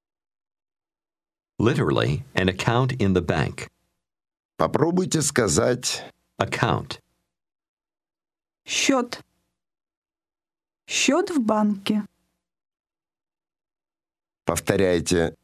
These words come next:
Speaker 1: To open.
Speaker 3: Открыть. Крыть.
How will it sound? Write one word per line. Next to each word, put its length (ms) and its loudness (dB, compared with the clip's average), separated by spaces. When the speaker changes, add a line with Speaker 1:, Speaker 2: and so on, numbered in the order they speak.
Speaker 1:
To 180 4
open. 500 -4
Speaker 3:
Открыть. 720 -2
Крыть. 460 -2